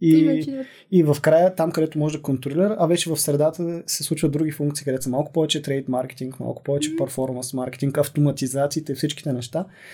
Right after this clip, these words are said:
Speaker 1: Но вие, ако може да вкарате хо-, да създадете предпоставката хората да са по-топли, по-положителни,
Speaker 2: Мгм.
Speaker 1: тогава и перформанс маркетинга, тези
Speaker 2: Оказва се навсякъде.
Speaker 1: търговските
Speaker 2: Мгм.
Speaker 1: послания ще работят по-ефективно.
Speaker 2: Абсолютно, и ти в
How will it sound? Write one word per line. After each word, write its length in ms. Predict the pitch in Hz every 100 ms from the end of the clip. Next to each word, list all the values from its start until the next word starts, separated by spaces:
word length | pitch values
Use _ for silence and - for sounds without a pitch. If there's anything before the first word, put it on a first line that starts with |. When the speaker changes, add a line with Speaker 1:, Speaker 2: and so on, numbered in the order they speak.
| - -
Speaker 1:
Но 100 | 143
вие, 100 | 165
ако 180 | 165
може 180 | 147 151
да 60 | 147
вкарате 640 | - 147 151 - 139 131 - _ _ _ _ _ _
хо-, 440 | - - - - 139
да 160 | 135 -
създадете 640 | - - - - 127 151 151
предпоставката 580 | 143 - - 147 - 147
хората 340 | 143 143 147
да 60 | 113
са 180 | 120
по-топли, 560 | 123 135 143 135 135 135 - _
по-положителни, 800 | - 135 - 139 143 147 294 269
Speaker 2:
Мгм. 100 | 214
Speaker 1:
тогава 300 | 175 143 156
и 20 | 165 - - _ _ -
перформанс 500 | 160 147 196 247 226
маркетинга, 640 | 175 135 - 123 120 120 160 175 -
тези 280 | 156 151 170 240
Speaker 2:
Оказва 300 | 254 302 381
се 120 | 415
навсякъде. 240 | 392 311
Speaker 1:
търговските 840 | 254 330 403 392 185 190 180 170
Speaker 2:
Мгм. 180 | 156 147
Speaker 1:
послания 480 | 147 - 143 151 170
ще 160 | - 156
работят 320 | 147 165 -
по-ефективно. 600 | - 165 165 156 135 120 120 - - - - -
Speaker 2:
Абсолютно, 440 | 233 - 233 294
и 100 | 277
ти 180 | 262 269
в 140 | 247